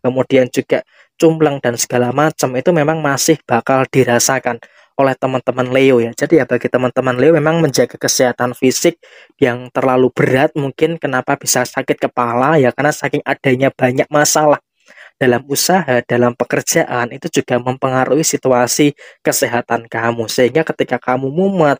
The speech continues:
ketika kamu sakit kepala, ya, memang inilah ada impact dari terlalu me-, berpikir berat dengan apapun yang terjadi dalam usaha dan juga di dalam posisi pekerjaan kamu. Tetapi ya, di sini ya, walaupun sakit kepala, tetapi kamu juga harus tetap bisa fokus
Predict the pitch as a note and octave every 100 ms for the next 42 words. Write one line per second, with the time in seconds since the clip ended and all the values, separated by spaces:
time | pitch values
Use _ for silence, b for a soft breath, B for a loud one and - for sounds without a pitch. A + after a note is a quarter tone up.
0 | - C3 - B2+ C3+ C#3 - B2+ C#3+ -
1 | B2+ D#3+ F#3 D3+ B2+ B2+ b b _ C3+
2 | B2+ E3 F3 E3+ E3+ C#3 C#3+ C#3 C#3 C#3+
3 | D#3+ D3+ C#3+ C#3 E3 - C3+ B2 D3 -
4 | C3 C#3+ C#3+ C3+ _ - - - D#3 -
5 | D#3+ - B2+ B2 - _ b b b _
6 | C3+ C3 - C3 C3 B2+ C#3+ C3 B2 B2
7 | B2+ - B2+ - A#2+ - A#2+ A#2 B2+ B2
8 | C3 A#2+ D#3 E3+ B2 A2 E3+ D#3+ C#3 -
9 | _ _ _ - _ _ - - _ _
10 | _ b b b D3 - A#2+ B2+ C#3 -
11 | B2+ - B2 A#2+ C#3 C3+ b b _ C3+
12 | - - - - B2 A#2 C3+ B2 B2 A#2
13 | A2+ - C3 - F3 B2 B2 - F3+ B2
14 | B2 B2 - C3+ - B2 B2+ B2+ - A#2+
15 | A#2+ D3+ F#3+ G3+ - C3 D#3+ D#3+ F3 -
16 | - B2 - - - D#3 - - C#3 D#3
17 | - F#3+